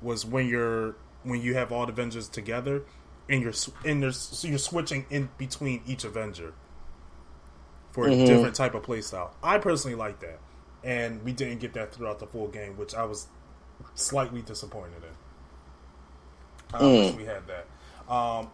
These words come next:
Speaker 1: on, back onto the combat. This, I, I do have fun playing this game. However,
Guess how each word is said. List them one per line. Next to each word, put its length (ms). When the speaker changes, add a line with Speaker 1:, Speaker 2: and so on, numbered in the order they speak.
Speaker 1:
on, 260
back 260
onto 180
the 60
combat. 480
This, 240
I, 300
I 60
do 200
have 220
fun 200
playing 260
this 140
game. 340
However, 640